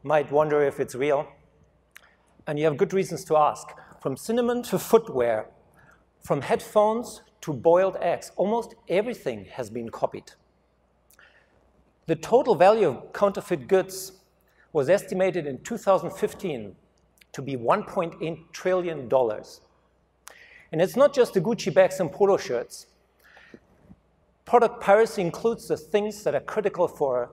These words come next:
health and for safety. So let's take your car. You bring it to the garage.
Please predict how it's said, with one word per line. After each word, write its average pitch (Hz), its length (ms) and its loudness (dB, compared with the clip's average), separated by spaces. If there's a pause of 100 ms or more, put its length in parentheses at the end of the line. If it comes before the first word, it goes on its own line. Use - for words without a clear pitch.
health - 360 -2 (540)
and 127 160 -8
for 135 200 -4
safety. 156 600 -10 (1040)
So - 560 0 (540)
let's 185 180 0
take 226 180 2
your 208 120 4
car. 127 500 2
You 127 120 -6
bring 190 180 0
it 202 80 -2
to 190 80 -6
the 160 100 4
garage. 135 520 2